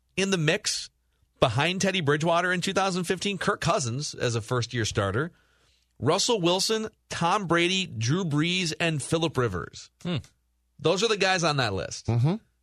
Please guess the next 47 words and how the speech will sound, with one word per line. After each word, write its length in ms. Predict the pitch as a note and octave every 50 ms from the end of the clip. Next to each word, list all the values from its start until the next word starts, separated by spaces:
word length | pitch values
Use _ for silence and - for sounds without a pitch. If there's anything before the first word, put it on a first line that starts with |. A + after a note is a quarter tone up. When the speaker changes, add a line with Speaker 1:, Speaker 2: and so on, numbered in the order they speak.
| _ _
Speaker 1:
The 100 | A#2+ C#3 C#3
complete 400 | - D3+ C3 - F3 F#3 F3 -
passes 440 | E3 D#3+ D#3 D3+ C#3+ C#3+ C3+ A#2+
at 140 | B2 A2+ -
that 180 | B2 B2 A#2+ -
rate, 320 | E2+ A2+ A#2 A2+ A2 G#2 - - _ _
pre-injury 640 | - - D3+ D3 C#3+ C3+ C3 C3 A2+ A2+ A2+ A2+ A2
Teddy 220 | - A#2 G#2+ G2
Bridgewater. 420 | F#2+ E2+ F#2+ F2+ F2 F2 D2 B1+ - F#3
Speaker 3:
This 100 | F3 -
might 180 | F#3 F#3 F3+
be 140 | - F#3 E3
the 140 | C#3 C#3 B2
greatest, 640 | G#2 B2 B2 C3+ D3 D#3 D#3+ E3 D3+ - - - - - _
or 240 | A2 A#2+ A#2+ A#2+ - -
it, 160 | A#2+ - -
it 160 | - A#2+ A#2 -
is, 300 | A#2+ A2 A2 G#2+ G2 F#2+
uh, 280 | A2 G#2 G2+ G2 G2 F2+ - - _ _ -
certainly 240 | - C#3+ C#3+ B2
top 180 | - - G#2 -
five, 300 | - G#2+ G2+ E2+ D#2 - - - - _ _ _ _ _ _ _
unknown 640 | A2+ A#2+ B2+ C3+ B2+ A#2+ A#2 A2+ A#2 A#2 A#2+ B2 - - _ _ -
in 80 | G#2 G2+
Minnesota 280 | G2+ G2+ F#2 - G2
sports 260 | - - - F2 - -
history. 280 | F#2 - - - - - - _ - _ _ _ _ _ _ _ _
Speaker 1:
It 100 | G#2+ C#3+
is. 340 | G#3 F#4 - - - - - _ _ -
Speaker 3:
It's 120 | - A#2 A#2
Speaker 2:
Yeah. 40 |
Speaker 3:
one 120 | B2+ C3 B2+
of 40 | A#2
the 80 | A#2
great 300 | F#2+ - A#2+ B2 C3 C3+ - -
unknowns, 640 | A#2+ A#2+ A#2 A#2 A2+ A2+ G#2+ G#2 G2+ G2+ G2 F2 - - -
uh, 60 | G#2+
uh, 220 | G#2 G2 G2+ A2 -
be-, 100 | A2 A2
because 360 | - - A#2 - E3 D#3+ B2+ D3+
you're 100 | E3 E3
not 380 | E3 F3 F#3+ A3 A3 - _
positive, 720 | - - - F#3+ A3 A#3+ B3 G#3 A#3 A#3 F3 - B3 A#3+ A#3+ G#3+ G3 F3
but 180 | F3+ F3 C#3
you're 120 | - D#3+ C3
pretty 320 | - - F3+ G3+ A#3 A3+
sure 440 | F#3 - G#3+ G#3 G3+ G3+ F#3+ F3+